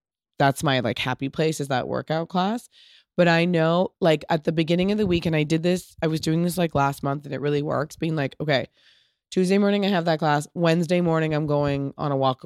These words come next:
around the Rose Bowl or a walk up, whatever. Friday I'm gonna take, like, this yoga class. Saturday," and then I, and, like, being able to, if I, if I, if there's something I miss, fine. But I'm not, I can arrange the rest of my day around that.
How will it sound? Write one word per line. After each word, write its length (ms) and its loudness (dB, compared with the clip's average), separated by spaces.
around 400 -2
the 60 -6
Rose 260 2
Bowl 240 0
or 160 0
a 60 0
walk 280 -2
up, 240 -2
whatever. 460 2
Friday 260 4
I'm 80 2
gonna 160 0
take, 200 -2
like, 180 2
this 240 2
yoga 240 0
class. 320 -4
Saturday," 460 0
and 180 4
then 160 4
I, 180 0
and, 180 2
like, 240 0
being 220 0
able 260 0
to, 180 -6
if 80 -4
I, 220 2
if 100 -2
I, 220 0
if 80 -6
there's 200 0
something 300 0
I 100 0
miss, 520 -2
fine. 400 -2
But 140 4
I'm 240 2
not, 420 0
I 120 4
can 160 2
arrange 600 0
the 100 -2
rest 420 -2
of 120 -2
my 160 0
day 580 2
around 600 -2
that. 420 -4